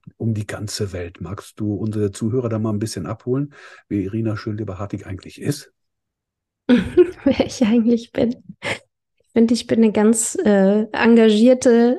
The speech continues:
Speaker 2: ganz normale Frau aus meiner Sicht.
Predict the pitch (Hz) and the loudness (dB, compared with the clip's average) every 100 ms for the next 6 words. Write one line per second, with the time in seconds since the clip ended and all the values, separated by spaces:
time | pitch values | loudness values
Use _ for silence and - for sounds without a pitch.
0 | 392 226 190 196 208 196 185 175 190 190 | -2 0 0 0 4 6 6 6 4 2
1 | 202 180 214 214 180 202 185 196 185 196 | 0 2 0 -2 0 2 4 4 4 2
2 | 208 - | -2 -6